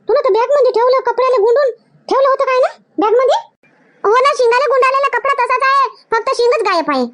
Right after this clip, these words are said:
आणि बाकी वाकरी बोंद्रा बी तशाच आहे, वाकरी बोंद्रा बी नाही नेल्या, फक्त शिंगच नेलं. अन, अन भाजी पोळी नेली. हो, माय शिंग नेलं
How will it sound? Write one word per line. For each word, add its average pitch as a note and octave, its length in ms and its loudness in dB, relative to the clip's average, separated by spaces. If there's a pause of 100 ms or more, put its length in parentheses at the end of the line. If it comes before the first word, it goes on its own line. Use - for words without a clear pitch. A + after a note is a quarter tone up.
(280)
आणि G#4 100 0
बाकी G#4+ 220 0
वाकरी G#4 280 0
बोंद्रा A4 260 2
बी C5+ 180 -2
तशाच G4+ 220 -2
आहे, G4 100 0
वाकरी E4 220 0
बोंद्रा G4 260 2
बी A#4 160 2
नाही A#4 100 2
नेल्या, G4+ 280 0
फक्त G#4 160 -4
शिंगच A#4 340 0
नेलं. A4 240 -2 (260)
अन, G#4 160 2 (840)
अन F#4 260 0
भाजी A#4+ 220 0
पोळी G#4 200 0
नेली. C#4 300 0 (680)
हो, A4 140 0 (580)
माय A#4+ 260 0
शिंग A#4+ 160 2
नेलं C5+ 220 0